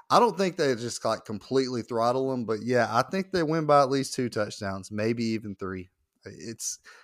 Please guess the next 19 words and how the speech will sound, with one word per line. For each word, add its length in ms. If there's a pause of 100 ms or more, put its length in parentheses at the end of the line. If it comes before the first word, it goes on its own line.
(200)
I 40
mean, 240 (360)
Tennessee 400
did 160
it 100
a 60
few 160
weeks 240
ago. 360
<laughs> 60
I 340
mean, 140 (1300)
you 120
can't, 280
I 40
mean, 280
even 260
if, 160
even, 340